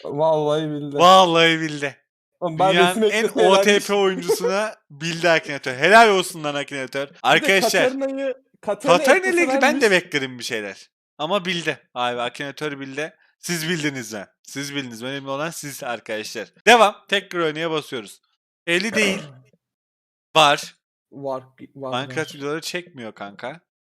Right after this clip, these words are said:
Speaker 1: Düşündüğümü
Speaker 2: Oyun videosu
Speaker 1: bilmiyorum.
Speaker 2: çekiyor. pub G oyuncusu mu? Hayır.
Speaker 1: Hayır.
Speaker 2: İnşallah.
Speaker 1: İnşallah.
Speaker 2: <laughs> Gerçek adıyla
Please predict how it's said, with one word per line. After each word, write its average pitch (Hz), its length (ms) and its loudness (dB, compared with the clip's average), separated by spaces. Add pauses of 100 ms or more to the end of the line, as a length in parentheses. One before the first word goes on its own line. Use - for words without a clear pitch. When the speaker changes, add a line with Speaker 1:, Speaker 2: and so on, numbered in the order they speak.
(280)
Speaker 1:
Düşündüğümü 143 300 -8
Speaker 2:
Oyun 156 100 -6
videosu 180 200 -4
Speaker 1:
bilmiyorum. 185 240 -2
Speaker 2:
çekiyor. - 180 -4 (960)
pub 131 200 -8
G 165 140 -8
oyuncusu 147 440 -12
mu? 98 160 -12 (300)
Hayır. 131 380 -4
Speaker 1:
Hayır. 127 760 -6 (540)
Speaker 2:
İnşallah. 120 440 0
Speaker 1:
İnşallah. 135 500 -2 (340)
Speaker 2:
<laughs> - 360 -12
Gerçek 143 440 -2
adıyla 165 640 2